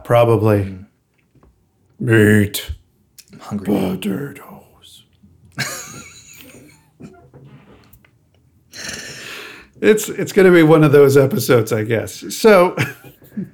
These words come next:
Speaker 1: <laughs> Mackenzie, Paranorman.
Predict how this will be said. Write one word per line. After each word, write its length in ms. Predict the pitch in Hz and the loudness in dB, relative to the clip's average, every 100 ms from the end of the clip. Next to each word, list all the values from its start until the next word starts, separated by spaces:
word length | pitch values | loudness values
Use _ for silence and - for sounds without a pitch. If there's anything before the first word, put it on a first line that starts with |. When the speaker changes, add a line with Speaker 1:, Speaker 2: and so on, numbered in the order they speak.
| _ | _
Speaker 1:
<laughs> 800 | - - - _ _ _ _ - | -20 -20 -20 _ _ _ _ -4
Mackenzie, 840 | 160 151 147 143 143 123 110 101 _ _ _ _ _ _ _ _ _ _ _ _ | -2 0 0 0 0 -2 -4 -8 _ _ _ _ _ _ _ _ _ _ _ _
Paranorman. 920 | - 151 143 147 135 123 117 104 101 | -4 0 4 4 4 2 0 -4 -10